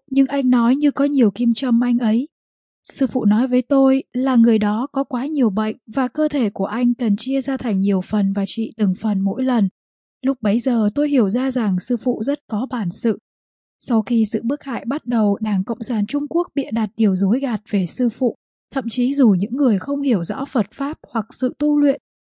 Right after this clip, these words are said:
nhưng họ cũng biết chắc là sư phụ không phải như Đảng Cộng sản Trung Quốc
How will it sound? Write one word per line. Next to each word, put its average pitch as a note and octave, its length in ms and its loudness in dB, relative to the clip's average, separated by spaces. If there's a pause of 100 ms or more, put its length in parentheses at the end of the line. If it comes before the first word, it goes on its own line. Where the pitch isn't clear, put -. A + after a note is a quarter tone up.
(120)
nhưng A#3+ 220 4
họ G#3+ 240 -2
cũng A#3+ 180 -10
biết C#4+ 200 -4
chắc - 360 -8
là A#3 140 0
sư C#4+ 220 -2
phụ - 260 -2
không D4 200 -4
phải A3 280 -2
như A#3 200 0
Đảng F#3 220 -4
Cộng - 180 -10
sản G3 280 -4
Trung A3+ 220 0
Quốc D#4 240 -2